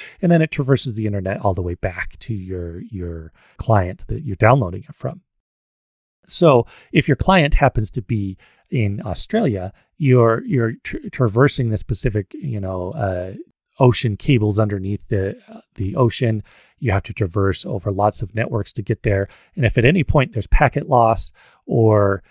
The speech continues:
uh, at any point those networks become congested, suddenly your download is extremely slow. Uh, and so to fix this, the cloud providers, of course, have given you an option which costs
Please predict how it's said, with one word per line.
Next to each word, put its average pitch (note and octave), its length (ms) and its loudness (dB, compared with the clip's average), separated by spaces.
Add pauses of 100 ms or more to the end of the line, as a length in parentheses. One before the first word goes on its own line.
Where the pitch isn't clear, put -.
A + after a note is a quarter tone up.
(240)
uh, D3 60 -4
at G2+ 200 -2
any B2 220 2
point A#2+ 320 0
those G2 380 0
networks A2+ 400 -4
become G#2+ 280 -6
congested, G2+ 680 -2 (240)
suddenly C3+ 300 0
your G2+ 120 0
download F#2+ 640 0
is F#2 380 -6 (120)
extremely F2 440 -6
slow. - 340 -2 (540)
Uh, A#2+ 280 4
and C3+ 180 2
so D3+ 160 4
to A#2+ 100 0
fix - 300 0
this, D#3 260 2
the B2+ 400 -2
cloud B2+ 260 2
providers, A2 480 2
of - 220 -8
course, A2 340 2
have G#2 160 0
given B2+ 220 -4
you A2 140 -4
an G#2+ 60 -2
option A2 360 0
which G#2 180 -6
costs G#2+ 360 4